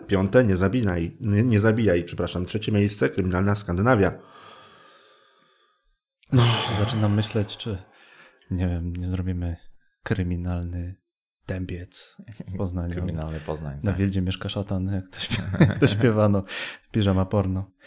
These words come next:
Speaker 2: Panowie, Pat Flynn, y, jeden z moich mistrzów myślenia o podcastingu, mówi, że podcast to jest wolność i to jest ta, według niego to jest taka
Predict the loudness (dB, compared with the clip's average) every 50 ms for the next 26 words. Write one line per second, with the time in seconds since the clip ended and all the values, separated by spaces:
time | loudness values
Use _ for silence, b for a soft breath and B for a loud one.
0 | B B B B B B B B B B B _ _ -2 2 2 2 2 2 2
1 | 0 0 -2 -2 -4 -2 0 2 2 2 2 0 -2 -2 -2 0 2 2 2 2
2 | 0 0 0 0 0 0 0 0 2 2 2 0 0 -2 -2 -2 -2 -4 -6 -8
3 | -8 -8 -10 -16 -16 -8 -4 -2 -2 -2 0 2 2 2 2 2 0 -2 -4 -8
4 | -6 -8 -8 -8 -4 -4 -2 -2 0 0 0 0 0 0 0 0 0 0 0 -2
5 | -2 -2 -2 0 2 2 2 2 0 -2 -2 -6 -8 -6 -6 -8 -8 -8 -10 -14
6 | -16 -10 -8 -6 -6 -6 -6 -8 -10 -10 -8 -4 -2 0 0 0 0 -2 -6 -10
7 | -6 -4 -2 -2 -2 -4 -8 -14 -12 -10 -8 -6 -6 -6 -2 -2 0 0 0 -2
8 | -2 0 0 2 2 2 2 0 0 -4 -4 -6 -10 -14 -18 -12 -10 -10 -10 -8
9 | -6 -6 -4 -4 -6 -6